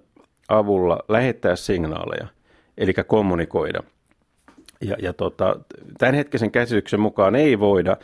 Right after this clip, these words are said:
mutta tä-, tässä on kuitenkin, tää on, niinku, semmonen, mistä ainakin fysiikan perusteissa paljon, paljon käydään edelleen keskustelua. Eli siinä mielessä tää Einsteinin, Einstein on hy-,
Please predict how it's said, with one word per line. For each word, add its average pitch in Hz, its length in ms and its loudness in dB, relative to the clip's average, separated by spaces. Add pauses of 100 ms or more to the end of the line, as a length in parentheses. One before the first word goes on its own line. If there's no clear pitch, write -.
(420)
mutta 107 240 0
tä-, 113 180 0
tässä 117 280 -2
on 127 60 -2
kuitenkin, 113 720 0
tää 120 120 2
on, 120 60 0
niinku, 117 140 -2
semmonen, 117 420 0
mistä 104 300 0
ainakin 107 260 0
fysiikan 113 460 0
perusteissa 113 680 -2
paljon, 85 400 -2 (120)
paljon 92 240 -2
käydään 90 340 2
edelleen 87 320 -2
keskustelua. 90 640 -6 (260)
Eli 101 120 -2
siinä 117 320 2
mielessä 95 400 0
tää 92 320 0 (500)
Einsteinin, 95 600 -2 (540)
Einstein 120 280 0
on 117 160 0
hy-, 135 180 -2